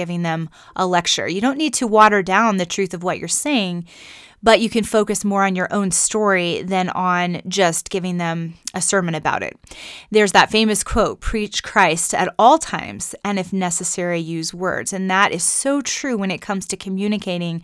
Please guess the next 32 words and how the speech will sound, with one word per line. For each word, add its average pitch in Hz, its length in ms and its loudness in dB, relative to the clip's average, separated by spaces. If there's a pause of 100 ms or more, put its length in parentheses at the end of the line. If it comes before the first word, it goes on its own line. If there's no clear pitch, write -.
(440)
about 196 320 6
your 196 180 0
own 190 160 0
standards 175 600 -4
for - 140 -8
purity. 160 520 -6
Live 214 300 0
it 285 100 4
out, 170 460 2
be 180 100 -4
consistent, 175 920 -4 (320)
be 226 140 0
loving, 202 600 4 (120)
be 185 540 -4 (420)
gracious 196 600 2
towards 185 360 -2
others, 170 380 -2
and 202 220 -4
let 202 200 2
them 208 160 -2
see 190 280 -4
the 175 140 -2
example 240 440 0
of 247 140 2
your 208 140 2
life 190 320 4
more 190 200 0
than 180 140 -4
just 175 240 -6
your 180 140 -4
words 170 400 -4
spoken. 165 520 -6